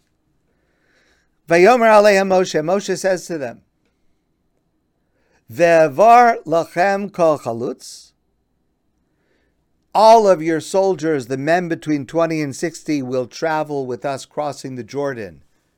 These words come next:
And they will be chalutzim, they will be pioneers in leading the charge to conquer the land.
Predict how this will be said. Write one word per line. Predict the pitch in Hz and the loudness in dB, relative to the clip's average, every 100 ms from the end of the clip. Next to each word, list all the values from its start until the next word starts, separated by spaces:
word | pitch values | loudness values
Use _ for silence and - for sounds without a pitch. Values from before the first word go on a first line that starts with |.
| _ _ _ - | _ _ _ -12
And | 135 | -8
they | 139 160 | -4 -4
will | 151 | -4
be | 147 143 | -6 -10
chalutzim, | - 131 127 123 - 175 160 139 | -8 -8 -8 -10 -4 -4 -2 -6
they | 127 | -6
will | 120 120 | -6 -8
be | 117 113 101 _ - | -8 -12 -14 _ -12
pioneers | 131 127 120 123 165 160 135 107 85 - _ _ _ _ _ | -10 -8 -8 -6 -2 0 -2 -6 -14 -20 _ _ _ _ _
in | - 127 127 | -12 -10 -4
leading | 151 190 180 165 | -2 -2 -4 -6
the | 127 | -10
charge | 123 - 156 147 120 98 - _ _ - | -12 -4 -2 -2 -4 -10 -18 _ _ -16
to | |
conquer | - - 147 143 127 | -14 -6 -6 -6 -10
the | 101 | -12
land. | 90 90 87 143 196 | -16 -20 -20 -20 -20